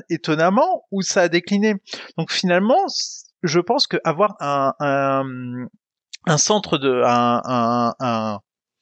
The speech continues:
un joueur de type goat, euh, dans sa conférence n'est pas forcément négatif pour les autres équipes.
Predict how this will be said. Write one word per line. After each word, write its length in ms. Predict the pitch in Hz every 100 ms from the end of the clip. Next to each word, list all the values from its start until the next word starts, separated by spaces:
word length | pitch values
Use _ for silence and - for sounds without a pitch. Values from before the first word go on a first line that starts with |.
| - - -
un 100 | 139
joueur 240 | 170 202
de 80 | 151
type 340 | 139 - 139
goat, 220 | 131 185 185 - - _ _
euh, 440 | - 127 120 120 117
dans 260 | 120 147
sa 280 | 135 - 131
conférence 760 | - 160 - 147 156 226 - - - - _ -
n'est 180 | 143 165
pas 220 | - 139
forcément 500 | - 196 - 180 170
négatif 600 | 170 180 190 - 233 -
pour 140 | - 151
les 180 | 143
autres 220 | 147 139 180
équipes. 380 | 175 156 -